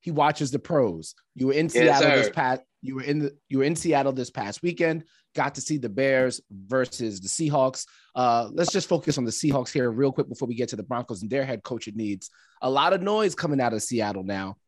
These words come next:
Speaker 1: Worst season for the Seahawks since twenty ten. Uh, Pete Carroll does have his contract extension up through twenty twenty-five, but losing that lead, the way they performed this year, what were your impressions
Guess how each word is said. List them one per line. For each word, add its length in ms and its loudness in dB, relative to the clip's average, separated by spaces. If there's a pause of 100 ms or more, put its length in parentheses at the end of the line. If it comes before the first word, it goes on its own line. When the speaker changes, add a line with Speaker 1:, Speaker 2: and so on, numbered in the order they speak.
(100)
Speaker 1:
Worst 300 -2
season 360 -2
for 120 -10
the 80 -4
Seahawks 400 -4
since 180 -6
twenty 320 -2
ten. 480 -2 (260)
Uh, 360 -2 (560)
Pete 160 -4
Carroll 320 4
does 180 0
have 160 2
his 120 -6
contract 440 -4
extension 560 -4
up 260 -4
through 380 0 (240)
twenty 260 2
twenty-five, 840 0
but 180 0
losing 360 0
that 260 -4
lead, 420 4 (220)
the 60 -8
way 140 2
they 120 2
performed 420 -4
this 220 -4
year, 200 0
what 280 0
were 160 0
your 160 0
impressions 640 -6